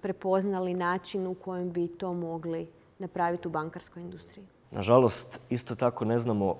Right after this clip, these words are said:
Speaker 2: koliko je u današnjim medijima važna uloga umjetne inteligencije i koliko vijesti pročitamo koje je generirao nekakav chat.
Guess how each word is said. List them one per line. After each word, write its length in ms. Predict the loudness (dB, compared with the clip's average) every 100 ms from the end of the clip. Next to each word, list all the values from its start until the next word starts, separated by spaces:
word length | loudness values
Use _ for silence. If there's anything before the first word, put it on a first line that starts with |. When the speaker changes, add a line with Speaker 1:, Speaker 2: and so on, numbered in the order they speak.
| 0
Speaker 2:
koliko 320 | 0 2 0
je 20 |
u 40 |
današnjim 460 | 0 -2 -2 -4 -4
medijima 560 | 0 0 0 -2 -2 -2
važna 320 | -2 -2 -2
uloga 340 | 0 0 0 -2
umjetne 440 | -2 -4 -4 -8
inteligencije 880 | -8 -6 -6 -2 -2 -2 -4 -4 -2
i 80 |
koliko 360 | -4 -2 -2 -2
vijesti 340 | -2 -2 -4
pročitamo 640 | -12 -10 -8 -8 -8 -8 -8
koje 220 | -8 -6 -6
je 40 |
generirao 600 | -6 -8 -6 -4 -6 -6
nekakav 420 | -8 -10 -12 -14 -16
chat. 200 | -6 -6